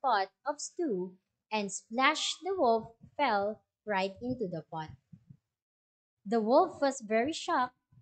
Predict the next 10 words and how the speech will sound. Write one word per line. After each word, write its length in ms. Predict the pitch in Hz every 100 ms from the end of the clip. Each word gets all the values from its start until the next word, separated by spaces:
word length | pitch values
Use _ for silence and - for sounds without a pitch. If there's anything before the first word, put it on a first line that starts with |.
| _ 262
and 160 | 294
he 160 | 311 392 269
jumped 320 | 285 285 285
out 320 | 262 226 226 -
of 160 | 214 254
the 80 |
pot 320 | 262 247 170 175 _ _
and 240 | 220 208
ran 320 | 190 202 233 233
straight 480 | - 277 208 190